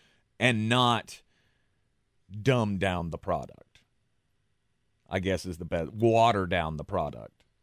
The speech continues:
'Cause that's part of the allure of the Pat McAfee show, is that you can get the things that can't be said on Colin Cowherd and Dave, and Dan Patrick and all of these other shows.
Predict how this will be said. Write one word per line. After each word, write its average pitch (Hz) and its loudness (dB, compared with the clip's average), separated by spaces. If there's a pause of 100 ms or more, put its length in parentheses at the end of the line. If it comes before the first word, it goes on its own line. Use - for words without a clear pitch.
(920)
'Cause 135 2
that's 123 2
part 131 0
of 95 -2
the 90 0
allure 87 0 (580)
of 110 -2
the 101 -4
Pat 82 0
McAfee 90 -6
show, 50 -16 (760)
is 101 -4
that 98 -4
you 101 -2
can 95 -6
get 110 2
the 95 -8
things 87 -4
that 85 -12
can't - -8
be 78 -12
said 73 -6 (280)
on 85 -10
Colin 80 -6
Cowherd 71 -10
and 78 -14
Dave, 85 -4
and 85 -8
Dan 78 -6
Patrick 78 -10
and 82 -8
all 90 -2
of 85 -6
these 82 -8
other 73 -6
shows. 67 -8